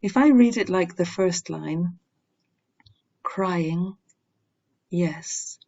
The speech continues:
Crying has one meaning. Whereas if I read it with this punctuation, crying, yes, risk joy,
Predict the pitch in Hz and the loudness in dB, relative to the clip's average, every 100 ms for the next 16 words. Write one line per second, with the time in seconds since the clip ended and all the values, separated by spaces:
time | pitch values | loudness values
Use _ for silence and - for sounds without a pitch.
0 | _ _ _ _ _ _ _ _ _ _ | _ _ _ _ _ _ _ _ _ _
1 | - _ - 208 180 175 170 170 175 170 | -20 _ -2 0 2 2 0 0 -2 -2
2 | 165 170 165 170 160 160 165 165 - _ | -2 -2 0 -2 -2 -6 -8 -12 -20 _
3 | _ _ - - - _ _ - 196 196 | _ _ -20 -20 -20 _ _ -2 4 6
4 | 196 233 247 254 247 247 - 190 208 202 | 6 0 2 4 4 2 -2 -4 0 0
5 | 190 175 175 - _ - 180 185 - 233 | 0 -2 -6 -16 _ -4 -2 -2 -2 -2
6 | - - 165 160 160 151 151 - 156 156 | -2 -4 -4 -4 -8 -8 -10 -10 -8 -8
7 | 175 _ _ _ _ _ _ _ _ - | -10 _ _ _ _ _ _ _ _ -2
8 | 208 202 202 196 190 180 _ _ 196 240 | 2 4 6 4 2 -6 _ _ 4 6
9 | 262 214 - - 214 262 254 - 247 254 | 8 6 -2 -2 4 4 4 -2 2 4
10 | 247 220 185 170 | 6 4 2 -2